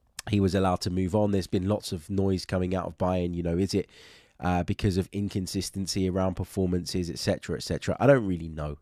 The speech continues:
You know, I, I would be lying if I said to you that I followed Bayern very, very closely and, and really understood the ins and outs of this. But what I can say is that in appointing Thomas Tuchel, I think, even though he won't have much time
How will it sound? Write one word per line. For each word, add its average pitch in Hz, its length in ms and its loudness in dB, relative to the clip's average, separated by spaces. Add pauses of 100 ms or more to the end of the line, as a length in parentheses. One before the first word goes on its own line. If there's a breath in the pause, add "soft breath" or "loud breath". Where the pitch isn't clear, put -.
(120)
You 80 100 -4
know, 85 160 0
I, 95 60 0
I 90 180 -2
would 101 140 -2
be 104 100 0
lying 95 380 2
if 85 100 -8
I 90 60 -4
said 90 240 -8
to - 100 -12
you 82 140 -6 (500 soft breath)
that - 140 0
I 104 40 2
followed 104 380 2
Bayern 98 300 2
very, 98 260 2
very 92 240 0
closely 104 460 0
and, 90 100 -4
and 95 220 -4
really 104 260 4
understood 95 460 0
the - 120 -2
ins 92 220 -2
and 95 100 2
outs 113 280 2
of 85 100 -6
this. 80 220 -4 (420 loud breath)
But 113 80 0
what 131 160 4
I 117 100 4
can 135 380 4
say 76 440 -4 (440 soft breath)
is 113 300 4
that 110 340 4
in 113 320 2
appointing 127 640 2
Thomas 107 380 2
Tuchel, 110 520 0
I 120 220 6
think, 85 480 -4 (320 soft breath)
even 143 300 6
though 139 100 6
he 127 140 4
won't 120 200 6
have 101 140 2
much 101 440 0
time 127 340 0